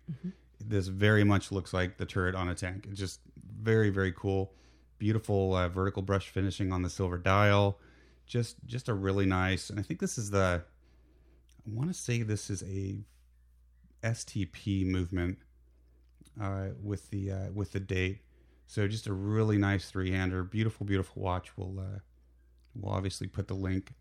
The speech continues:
Speaker 2: to the watch in the show notes. So that's what I'm wearing today. What do you got going?
Speaker 1: Uh, I am wearing a Bulova,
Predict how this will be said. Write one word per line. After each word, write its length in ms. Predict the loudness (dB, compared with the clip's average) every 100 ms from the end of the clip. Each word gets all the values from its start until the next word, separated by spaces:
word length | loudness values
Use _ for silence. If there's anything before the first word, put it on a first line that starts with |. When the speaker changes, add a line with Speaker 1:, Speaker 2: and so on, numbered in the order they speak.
| _ _ _ _ -20 -20
Speaker 2:
to 80 | -2
the 80 | 2
watch 220 | 2 2
in 100 | 0
the 80 | -2
show 180 | 0 0
notes. 280 | 0 -2
So 260 | -2 0 2
that's 340 | 2 0 0
what 140 | -2 0
I'm 160 | 0
wearing 180 | 0 0
today. 280 | -2 -4 -6
What 120 | -2
do 60 | 0
you 80 | 0
got 140 | -2
going? 260 | -4 -6 -6 -10 -20 -20 -14 -4
Speaker 1:
Uh, 200 | -2 0
I 180 | -2 0
am 200 | 0 0
wearing 540 | 0 2 0 -2 -4 -10 _ _ _ _ _ _ -2
a 180 | 0 2
Bulova, 640 | 2 4 4 4 2 0